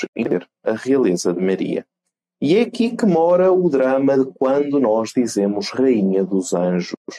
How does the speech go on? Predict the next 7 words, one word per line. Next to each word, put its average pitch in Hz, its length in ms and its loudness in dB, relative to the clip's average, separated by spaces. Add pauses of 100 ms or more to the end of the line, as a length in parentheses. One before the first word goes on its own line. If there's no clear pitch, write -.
(440)
porque 120 260 -4
não 117 200 2
entendemos 104 960 0 (520)
quem 147 260 0
são 95 540 -2 (140)
os 90 240 -4
anjos, 160 500 -2